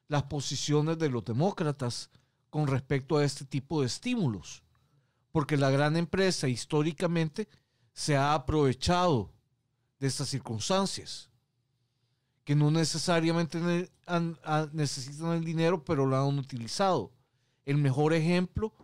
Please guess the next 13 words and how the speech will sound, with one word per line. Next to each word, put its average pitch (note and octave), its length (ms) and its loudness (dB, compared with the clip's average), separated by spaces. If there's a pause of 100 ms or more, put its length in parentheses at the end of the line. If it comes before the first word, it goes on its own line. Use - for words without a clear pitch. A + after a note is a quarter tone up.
(400)
fue D#3+ 300 0
cuando C#3 680 2 (200)
para C3+ 260 2
el, C3 240 0 (140)
para, A#2+ 680 2 (200)
para A#2+ 500 2
la A#2 420 -4
crisis D3 440 -4
económica D#3+ 540 -6
del D#3+ 120 -2
dos C#3+ 140 -6
mil D3+ 180 -6
ocho, F3+ 320 -6